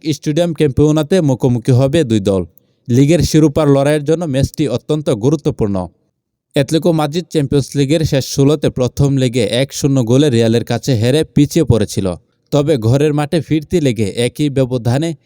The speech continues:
এক শূন্যতে জিতে তারা ম্যাচটি টাইব্রেকারে নিয়ে যায়, কিন্তু ভাগ্য সহায় হয়নি। পেনাল্টি শুটআউটে চার দুই ব্যবধানে হেরে বিদায় নিতে হয় অ্যাটলেটিকোকে।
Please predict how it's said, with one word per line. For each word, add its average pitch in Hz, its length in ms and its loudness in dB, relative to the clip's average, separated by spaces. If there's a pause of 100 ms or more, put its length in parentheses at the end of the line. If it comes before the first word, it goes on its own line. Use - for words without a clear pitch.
(180)
এক 147 220 -4
শূন্যতে 160 400 -4
জিতে 127 300 -4
তারা 131 200 -4
ম্যাচটি 120 440 -4
টাইব্রেকারে 123 560 -2
নিয়ে 107 200 0
যায়, 92 260 -4 (380)
কিন্তু 143 280 4
ভাগ্য 127 460 0
সহায় 135 360 0
হয়নি। 95 380 -2 (320)
পেনাল্টি 156 400 0
শুটআউটে 143 540 -2
চার 139 280 -4
দুই 131 140 -4
ব্যবধানে 127 560 -2
হেরে 135 300 0
বিদায় 131 360 0
নিতে 156 200 -2
হয় 147 200 2
অ্যাটলেটিকোকে। 101 640 -4